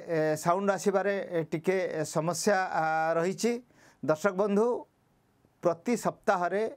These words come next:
ମୁଁ ଆପଣଙ୍କ ସାମ୍ନାରେ ଏଇଥିପାଇଁ ଠିଆ ହଉଛି, ଆମର ଦର୍ଶକ ଆଉ ଗଣମାଧ୍ୟମ ଆ ଭିତରେ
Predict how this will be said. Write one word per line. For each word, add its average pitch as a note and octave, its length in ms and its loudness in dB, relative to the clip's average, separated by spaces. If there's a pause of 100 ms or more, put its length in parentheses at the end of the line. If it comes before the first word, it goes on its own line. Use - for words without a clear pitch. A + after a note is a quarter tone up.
ମୁଁ G3+ 500 0 (120)
ଆପଣଙ୍କ G3+ 600 -2
ସାମ୍ନାରେ C#3 600 -2 (840)
ଏଇଥିପାଇଁ B3 640 2
ଠିଆ F#3+ 340 2
ହଉଛି, D#3+ 480 -2 (1200)
ଆମର F3 400 2
ଦର୍ଶକ G#3+ 840 0 (160)
ଆଉ F#3+ 120 4
ଗଣମାଧ୍ୟମ D#3 680 0 (500)
ଆ A#3 240 2
ଭିତରେ F3 680 0